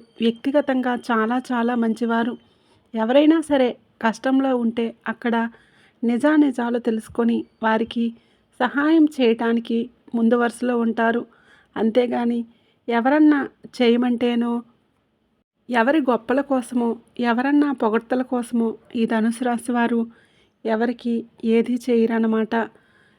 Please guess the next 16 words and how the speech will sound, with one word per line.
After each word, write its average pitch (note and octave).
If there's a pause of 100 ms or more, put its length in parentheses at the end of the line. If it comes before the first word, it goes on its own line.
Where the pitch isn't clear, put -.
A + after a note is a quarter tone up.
(120)
వీరు A#3+ (580)
వ్యక్తిగతంగా D4 (380)
చెయ్యాలి C4
అనుకుంటే A#3 (360)
ఏ A3+
పనైనా B3
చేస్తారు. A#3 (720)
మంచి B3+
చెడుల C4 (360)
ఆలోచన B3
కలిగినటువంటి A#3 (360)
వ్యక్తులు A3+ (720)
ఈ A3+
ధనుసు A3+
రాశి A3+
వారిది. A3+